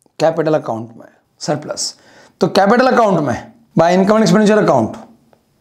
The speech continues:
टू फ़ोर्टी टू, तो टू फ़ोर्टी टू का प्रॉफिट, डेढ़ लाख की पेंशन,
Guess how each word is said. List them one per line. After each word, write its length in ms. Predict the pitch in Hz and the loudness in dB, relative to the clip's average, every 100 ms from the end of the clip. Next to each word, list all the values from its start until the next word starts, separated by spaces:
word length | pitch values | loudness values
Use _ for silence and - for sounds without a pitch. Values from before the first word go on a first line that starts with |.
| _ _ _ _ _ _ _ _ _ _ _ _ _ _ _ _ - - - | _ _ _ _ _ _ _ _ _ _ _ _ _ _ _ _ -20 -18 -2
टू 100 | 208 | 0
फ़ोर्टी 260 | 190 208 196 | 2 2 2
टू, 160 | 151 127 - - - | 2 0 -4 -16 -4
तो 80 | 202 | -2
टू 180 | 185 226 | 2 2
फ़ोर्टी 280 | 220 226 233 | 4 2 4
टू 100 | 240 | 4
का 60 | 240 | 2
प्रॉफिट, 480 | 247 240 202 156 110 - - - | 2 2 2 0 -4 -14 -16 -2
डेढ़ 220 | 180 202 | 2 4
लाख 200 | 220 220 | 2 2
की 60 | 233 | 0
पेंशन, 440 | 226 226 226 220 | 0 0 2 0